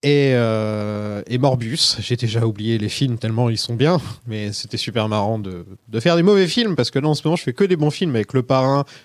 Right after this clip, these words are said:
Le Seigneur des Anneaux et Le Hobbit. Merde, c'est vrai que Le Hobbit ça va un peu casser le...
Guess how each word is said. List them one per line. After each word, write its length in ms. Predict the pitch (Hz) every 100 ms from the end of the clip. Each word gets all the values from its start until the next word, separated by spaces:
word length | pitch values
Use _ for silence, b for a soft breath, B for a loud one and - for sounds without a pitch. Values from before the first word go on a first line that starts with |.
| B
Le 120 | 127
Seigneur 260 | 123 135 123
des 180 | 123 120
Anneaux 300 | 123 131 127
et 100 | 120
Le 140 | 117
Hobbit. 920 | 123 120 120 113 107 101 104 117 120 117 -
Merde, 560 | 104 104 107 110 107 107
c'est 160 | -
vrai 120 | 101 107
que 80 | -
Le 60 |
Hobbit 240 | 107 101 110
ça 140 | -
va 120 | 95 87
un 100 | 110
peu 140 | 104 113
casser 440 | - 101 - 104
le... 300 | 95 90 101